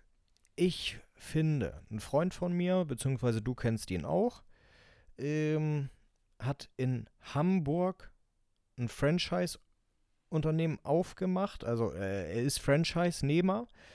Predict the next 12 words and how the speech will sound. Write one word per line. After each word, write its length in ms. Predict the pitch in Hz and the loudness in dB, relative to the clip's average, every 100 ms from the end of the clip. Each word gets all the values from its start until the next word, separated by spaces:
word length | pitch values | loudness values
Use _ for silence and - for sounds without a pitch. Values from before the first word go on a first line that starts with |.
| - - | -20 -6
äh, 280 | 139 156 | -2 0
von 160 | 151 139 | 0 0
einem 140 | 139 | 0
Laden, 300 | 127 127 156 | 0 2 2
nennt 200 | 151 143 | 2 0
sich 220 | - 135 - | -2 -6 0
Aromas. 1000 | 113 104 123 135 135 87 58 - - - _ _ _ _ _ _ - - - _ - - _ | 0 4 6 8 6 4 0 -8 -12 -14 _ _ _ _ _ _ -20 -20 -20 _ -20 -20 _
Und 280 | - 135 113 | -2 -2 -2
die 220 | 160 185 202 | 0 2 2
machen 540 | 135 156 156 160 156 - _ | 2 2 2 0 0 -6 _
Parfüm. 500 | - 127 - 143 - - _ _ _ _ _ _ _ - | 0 2 4 2 2 -8 _ _ _ _ _ _ _ -4
Nachgemacht. 640 | 110 117 - 87 - - | 0 2 0 -6 -6 -12